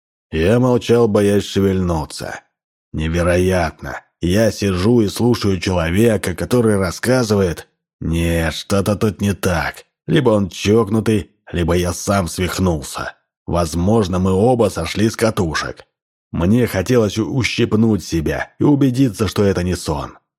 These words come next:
А если это не сон, то я сейчас слушаю историю, которой будет зачитываться вся Солнечная система.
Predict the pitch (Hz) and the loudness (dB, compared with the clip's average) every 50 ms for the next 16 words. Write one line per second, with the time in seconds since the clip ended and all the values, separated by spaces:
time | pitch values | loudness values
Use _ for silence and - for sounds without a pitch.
0 | _ _ - 82 85 90 98 104 92 - 101 95 101 104 104 87 95 90 85 82 | _ _ -2 0 2 2 2 2 0 2 2 2 4 4 2 0 0 -2 -2 -2
1 | 76 71 - - 98 110 107 87 76 - _ _ - 107 120 127 113 107 107 101 | -4 -6 -4 0 2 2 2 0 -2 -8 _ _ 2 2 2 2 2 -2 -2 0
2 | - 120 110 - - 113 120 131 110 - 110 110 104 - - 101 95 - - - | 0 0 0 0 -2 0 0 0 2 2 2 2 2 0 -2 -4 -4 -4 -2 0
3 | 127 135 131 120 107 92 87 85 - 101 98 95 - 156 147 127 113 104 110 135 | 2 4 4 2 2 0 -2 -2 -2 -4 -2 0 2 2 4 4 2 2 2 2
4 | 139 117 110 101 95 98 95 85 - - 78 69 - 110 107 92 90 - 101 87 | 2 2 2 2 2 -2 -2 -2 -2 -2 -2 0 2 2 0 0 0 -2 -4 -4
5 | - - - 123 113 107 98 - - 107 104 101 101 101 98 - - 104 98 92 | -4 -2 0 0 0 0 0 0 0 0 2 2 0 -2 -2 -2 -2 -2 -2 -2
6 | - - 82 - - - 90 90 85 78 71 67 64 - | -2 -4 -8 -8 -6 -4 -4 -2 -2 -2 -4 -6 -8 -8